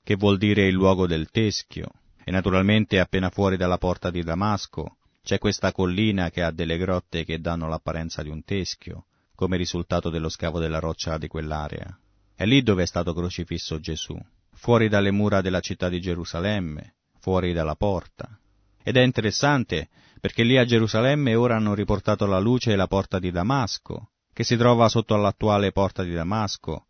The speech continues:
ma questa porta che è venuta fuori è proprio la porta del periodo romano, la porta per cui è passato Gesù sulla via per il Golgota. Siamo potuti andare per la prima volta quest'anno appena passato,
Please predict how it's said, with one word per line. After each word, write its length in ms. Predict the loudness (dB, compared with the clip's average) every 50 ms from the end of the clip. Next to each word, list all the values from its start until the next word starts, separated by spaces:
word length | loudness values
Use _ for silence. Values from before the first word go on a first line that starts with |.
| _ _
ma 160 | -2 0 2
questa 260 | 2 2 2 2 4
porta 320 | 4 4 4 4 4 2 2
che 140 | 4 4
è 40 | 4
venuta 380 | 4 4 2 4 4 4 2 2
fuori 360 | 4 4 4 6 6 6 4
è 100 | 2 2
proprio 400 | 2 0 0 2 2 2 2 2
la 100 | 2 2
porta 320 | 2 0 0 0 0 -2
del 180 | -2 -2 -2 -2
periodo 480 | -2 -2 0 0 0 0 0 0 0 0
romano, 600 | 0 -2 0 0 0 0 0 -2 -2 -4 -6 -10 _ _ -20 _ _ -6
la 100 | -2 0
porta 340 | 2 2 2 2 0 -2
per 160 | 0 0 -2 -4
cui 200 | -2 -2 0 0
è 80 | 0
passato 460 | -2 -4 -4 -4 -2 -4 -4 -2 -4
Gesù 360 | -4 -4 -4 -4 -4 -4 -4 -4
sulla 260 | -4 -4 -4 -4 -4
via 220 | -2 -2 -4 -4
per 140 | -4 -6 -8
il 140 | -8 -10 -6
Golgota. 640 | -4 -4 -2 -2 -4 -6 -10 -12 -12 -12 -14 -18 -18 _ _ _ _ _ _
Siamo 300 | -6 -2 2 2 4 4
potuti 320 | 4 2 2 2 2 2 2
andare 340 | 4 4 4 4 4 4 2
per 140 | 2 0
la 100 | 0 0
prima 200 | 0 0 0 0
volta 460 | 2 2 2 0 0 0 -2 -2 -2 -2
quest'anno 440 | -2 -6 -4 -4 -4 -2 -2 -2
appena 260 | -4 -4 -4 -6 -6 -6
passato, 680 | -6 -6 -8 -6 -4 -2 -2 -2 -4 -8 -10 -14 -16